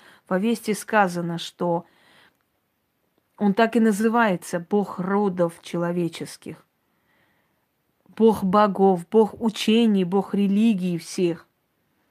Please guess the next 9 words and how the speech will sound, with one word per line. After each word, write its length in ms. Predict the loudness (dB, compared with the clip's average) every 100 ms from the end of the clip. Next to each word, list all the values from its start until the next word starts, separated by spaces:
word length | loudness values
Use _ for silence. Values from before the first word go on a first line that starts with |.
| _ _ _ _ _ _ _ _ _ _ _ _
Ещё 260 | 0 2
тогда 460 | 4 2 2 2 2
знали, 320 | 0 -2 -2
что 240 | -4 -8 -10
даже 440 | -4 -2 0 -2
когда 640 | -2 -4 0 2 2 0 -6 _
исчезнет 880 | -8 -6 -2 2 2 2 2 2 0
зороастризм, 1000 | -4 -2 0 -2 -6 -2 -2 0 -2 -4 _ _ _ _
то 340 | -2 0 -2